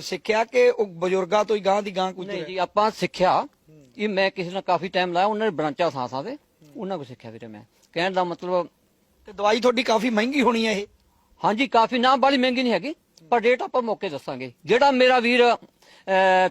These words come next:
Speaker 2: ਪੇਜ ਨੂੰ ਫਾਲੋ ਕਰਕੇ ਆਊਗਾ, ਵੀਡੀਓ ਨੂੰ ਸ਼ੇਅਰ ਕਰਕੇ ਆਊਗਾ, ਜਿਹੜਾ ਮੇਰਾ ਵੀਰ ਇਕੱਲੇ Facebook ਤੇ ਸ਼ੇਅਰ ਕਰਕੇ ਆਊਗਾ, ਉਸ ਮੇਰੇ ਵੀਰ ਨੂੰ ਤਿੰਨ ਸੌ ਰੁਪਏ ਦਵਾ ਲੈਸ ਕਰਕੇ ਦਿੱਤੀ ਜਾਊਗੀ। ਜਿਹੜਾ ਮੇਰਾ ਵੀਰ ਗਰੁੱਪਾਂ 'ਚ ਸ਼ੇਅਰ ਕਰਦਾ, ਜੇ ਆਪਦੇ ਕੋਲ ਮੋਬਾਈਲ ਹੈ ਨਹੀਂ, ਕਿਸੇ ਦੇ ਮੋਬਾਈਲ ਤੇ ਕਰਕੇ ਆ ਜਾਓ,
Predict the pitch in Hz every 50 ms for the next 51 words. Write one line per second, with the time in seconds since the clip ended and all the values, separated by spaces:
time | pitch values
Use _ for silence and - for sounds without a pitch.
0 | - - 214 208 208 226 220 - - 165 202 208 233 233 233 240 226 - 220 220
1 | 226 226 208 180 156 143 - _ _ _ _ - 160 202 226 262 262 226 - -
2 | 214 254 247 - 254 240 240 233 220 202 214 196 170 135 120 - _ _ _ -
3 | _ _ - 139 135 151 220 247 254 240 240 247 240 240 233 247 247 220 202 -
4 | - 240 254 262 254 - 214 220 175 202 240 233 240 240 226 - 220 240 247 233
5 | 254 240 220 - 247 247 247 254 240 240 240 - 226 233 240 240 233 220 226 226
6 | 233 233 - - 208 196 185 - 226 214 - 226 226 220 196 190 196 202 196 190
7 | 185 - - 208 185 190 220 190 202 220 226 226 233 233 226 - _ _ - -
8 | - - - - 131 156 233 262 269 262 240 233 240 240 247 233 240 240 254 180
9 | 165 190 - - 294 294 285 - 254 269 269 - 240 202 165 151 156 135 131 -
10 | - 147 175 226 214 214 214 220 220 247 240 269 262 226 220 220 226 233 226 226
11 | 262 302 - 262 262 262 277 285 262 262 240 226 190 226 220 208 196 160 135 180
12 | 151 131 123